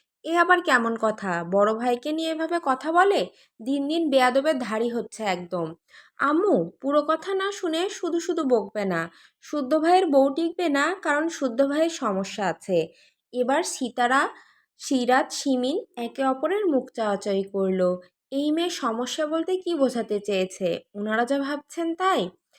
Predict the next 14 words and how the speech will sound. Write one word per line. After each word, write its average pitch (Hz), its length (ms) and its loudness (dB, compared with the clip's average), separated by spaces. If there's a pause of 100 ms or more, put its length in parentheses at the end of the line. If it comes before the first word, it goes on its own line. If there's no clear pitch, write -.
(160)
তার 285 220 0
মানে 330 160 -2
সমস্যার 269 640 -2
কারণে 339 400 0
শুদ্ধ 262 420 -4
সায়ন 320 460 -2
বিয়ে 208 200 0
করতে 247 340 -4
রাজি 277 300 0
হয় 330 240 -2
না? 214 280 0 (360)
সমস্যা 302 520 -4
থাকতেই 330 560 -2
পারে, 247 340 2